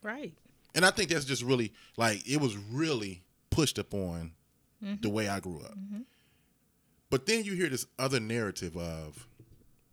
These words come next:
Speaker 2: some people just grow apart.
Speaker 1: Yeah.
Speaker 2: And I think Ghost or James Saint Patrick represents, he's trying to go clean.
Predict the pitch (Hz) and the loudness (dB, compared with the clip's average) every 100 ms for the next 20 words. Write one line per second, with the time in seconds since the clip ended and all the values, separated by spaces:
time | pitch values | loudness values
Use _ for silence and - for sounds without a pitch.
0 | _ - 147 139 117 92 92 90 80 - | _ -10 -8 -6 -6 -8 -8 -8 -8 -10
1 | 80 - _ _ _ 170 151 151 - - | -12 -16 _ _ _ -16 -14 -14 -18 -20
2 | - _ - 104 107 123 - 135 113 - | -20 _ -10 -4 -2 -2 -2 -4 -4 -6
3 | - _ _ - 87 107 131 110 87 - | -18 _ _ -20 -6 2 2 2 -2 -10
4 | - 85 85 98 101 120 - 147 123 87 | -12 -10 -6 -6 -4 -6 -2 -4 -4 -6
5 | 85 - _ _ _ _ _ _ _ _ | -8 -10 _ _ _ _ _ _ _ _
6 | 92 101 95 98 87 101 92 - - - | -4 -2 0 -2 0 -4 -4 -4 -4 -4
7 | - _ _ _ - 113 - 104 92 87 | -8 _ _ _ -10 -8 -6 -6 -6 -8
8 | - 120 107 87 | -6 -6 -6 -8